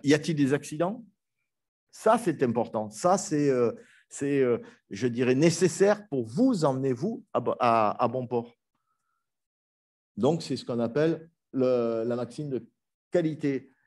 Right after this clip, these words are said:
Et après, il y a la maxime de relation. Ce qui est important, c'est, euh,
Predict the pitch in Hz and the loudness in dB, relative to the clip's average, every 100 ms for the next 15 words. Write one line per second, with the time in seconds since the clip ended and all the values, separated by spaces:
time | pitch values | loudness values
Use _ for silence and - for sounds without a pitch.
0 | _ _ 139 143 143 220 170 151 151 - | _ _ 2 2 2 0 0 -2 -4 -4
1 | 202 185 135 131 123 156 143 110 127 165 | -4 -4 -4 -6 -2 0 0 -4 2 2
2 | 165 165 160 151 139 _ _ _ - 123 | 2 -2 -8 -10 -12 _ _ _ -8 -4
3 | 117 123 - 185 202 202 156 160 120 107 | -4 -6 -4 -2 -2 -2 -4 -2 -2 -4